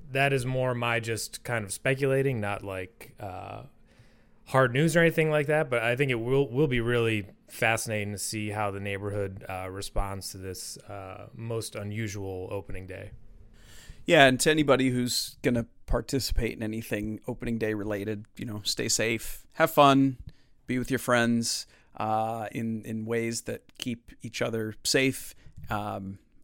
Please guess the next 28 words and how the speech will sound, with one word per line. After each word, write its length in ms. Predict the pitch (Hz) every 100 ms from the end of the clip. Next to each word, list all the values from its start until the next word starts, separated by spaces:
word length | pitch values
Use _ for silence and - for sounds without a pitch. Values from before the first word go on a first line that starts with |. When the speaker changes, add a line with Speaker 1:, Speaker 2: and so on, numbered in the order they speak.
| -
Speaker 2:
I, 140 | 120
too, 380 | 113 - 120 117
am 120 | 117
looking 320 | 120 - 113
forward 320 | 110 123 113 107
to 100 | -
that. 220 | 110 117
I 40 |
mean, 140 | 110 113
my 140 | 113
version, 380 | 110 107 107 113
of 80 | -
course, 300 | 120 113 -
will 100 | 113
just 180 | -
be 140 | 117 113 -
sitting 280 | - 127 120
on 100 | 110
a 60 |
computer 520 | - 110 151 143 120
and, 240 | 117 113 107
and 160 | - 117
watching 520 | 117 117 - 117 110
and 220 | 101 107 - - - - - -
pecking 320 | 151 135 127
away, 300 | 120 127 117
but, 260 | 110 120 -
uh, 160 | 120